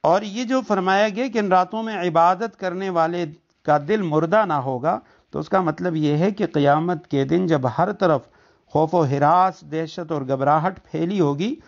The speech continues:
لوگ بدحواس اور مدہوش ہوں گے اور خوف کے مارے ان کی نشے کی سی کیفیت ہوگی،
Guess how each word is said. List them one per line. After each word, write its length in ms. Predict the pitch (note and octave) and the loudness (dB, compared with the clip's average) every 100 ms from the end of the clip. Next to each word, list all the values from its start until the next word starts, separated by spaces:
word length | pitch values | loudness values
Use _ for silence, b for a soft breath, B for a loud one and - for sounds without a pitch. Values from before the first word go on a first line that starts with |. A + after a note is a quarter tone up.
| b b b - | b b b 2
لوگ 260 | F3 G#3+ | 2 2
بدحواس 800 | F3+ D#3+ C#3+ E3 D#3+ F#3+ G#3 - | 0 -2 0 2 4 4 2 -2
اور 100 | F3+ | -6
مدہوش 580 | D#3+ D3+ D3 F#3 F#3+ D#3+ | -6 -6 -4 -4 -4 -4
ہوں 220 | D3 C#3+ | -2 0
گے 120 | F#3+ | 0
اور 140 | G#3+ E3+ | 0 -2
خوف 460 | - E3+ G3 E3+ | 0 2 2 0
کے 140 | - C#3 | -6 -2
مارے 420 | C#3+ D#3 G3 C3+ b b b - | 2 2 2 -2 b b b 0
ان 200 | F#3 F3 | 0 0
کی 180 | F#3+ | 2
نشے 520 | D#3+ D3+ E3 F3 B3+ B3 | 4 4 4 2 0 0
کی 160 | A#3+ | -2
سی 200 | G3+ G#3+ | -2 -2
کیفیت 560 | F3 E3 F3 F#3 G3+ - _ b b b - - C3 | 2 2 2 2 0 -2 _ b b b -20 -8 0
ہوگی، 420 | C#3+ D3 D3 | 2 2 0